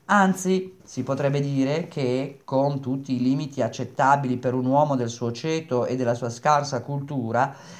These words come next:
aveva acquisito qualcosa di simile a una personalità. In ogni caso, lui, Théiat d'Espinasse,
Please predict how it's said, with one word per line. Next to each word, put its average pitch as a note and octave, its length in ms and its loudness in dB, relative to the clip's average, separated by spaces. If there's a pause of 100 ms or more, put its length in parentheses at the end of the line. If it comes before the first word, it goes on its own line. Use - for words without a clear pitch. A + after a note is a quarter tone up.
(180)
aveva A#3 420 4
acquisito A#3+ 500 2
qualcosa A3+ 420 4
di G#3 120 0
simile B3+ 420 6
a A3 60 6
una G#3 180 2
personalità. A#3+ 1300 0 (800)
In F#3 180 8
ogni E3 140 4
caso, B2+ 360 4
lui, B3 640 4 (240)
Théiat D#3 440 4
d'Espinasse, C#3 1000 0